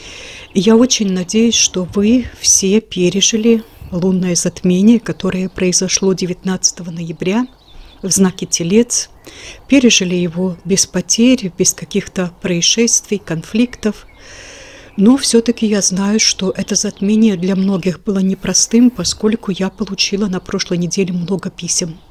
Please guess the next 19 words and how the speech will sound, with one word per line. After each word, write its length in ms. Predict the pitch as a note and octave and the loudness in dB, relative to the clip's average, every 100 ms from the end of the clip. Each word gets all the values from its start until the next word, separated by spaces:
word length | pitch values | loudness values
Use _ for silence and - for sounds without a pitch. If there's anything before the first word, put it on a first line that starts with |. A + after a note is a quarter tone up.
| - - - - - - | -20 -20 -20 -18 -18 -6
И 80 | - | 0
я 140 | G3+ A3 | 2 4
знаю, 260 | A#3 A#3 | 4 4
что 380 | - - G3+ G3 F3 - | 2 -2 -2 -4 -6 -2
многие 540 | G#3 G#3+ A#3+ A3+ A3+ | 4 6 6 4 0
из 300 | - F3 - | 0 -4 -2
вас, 420 | F3+ G#3+ G#3+ - F#3+ F3+ | 0 0 2 0 0 -2
к 40 | |
сожалению, 920 | - - G3+ G3 F#3+ G2+ G2+ G2+ G#3 - - - - - | -2 0 0 0 2 2 2 0 -2 -6 -14 -20 -20 -8
столкнулись 800 | - - G3 - G#3 A3+ A3 - | -4 -2 -2 2 4 4 4 2
на 80 | F3 | -4
прошлой 460 | - G3+ - F#3 | -4 -4 -2 -2
неделе 540 | F3 E3+ G#3 A#3 A#3+ A#3 - - - | -4 0 2 4 4 0 -14 -20 -14
с 140 | - - | -4 0
известиями 680 | F#3 F3 G3+ - A3 G3 G3 | 2 2 2 0 -2 -4 -6
о 80 | F3 | -2
смерти. 600 | - F3 F3 - - E3+ - - - - - - - - - - - - - - - - - - - | -2 -2 -8 -8 -10 -12 -16 -20 -20 -20 -20 -20 -20 -20 -20 -20 -20 -20 -20 -20 -20 -20 -20 -20 -16
К 40 | - | -2
сожалению, 680 | A#3 A3 A#3 C#4+ C#4 B3 | 2 4 6 8 8 6